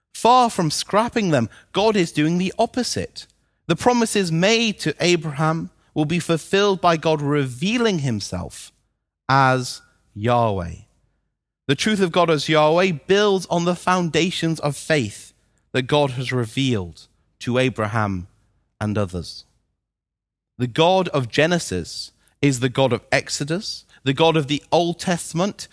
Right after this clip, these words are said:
is the God of the New Testament, is the God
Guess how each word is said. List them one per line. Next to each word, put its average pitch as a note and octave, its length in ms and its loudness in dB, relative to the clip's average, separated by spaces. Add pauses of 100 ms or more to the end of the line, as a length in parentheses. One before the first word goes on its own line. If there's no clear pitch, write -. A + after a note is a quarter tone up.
(180)
is D3 200 2
the C#3 100 -2
God D#3 260 2
of C3+ 160 -2
the C3 100 0
New C#3+ 320 0
Testament, B2 800 -4 (1160)
is B2 180 0
the A#2 80 -4
God A2 460 0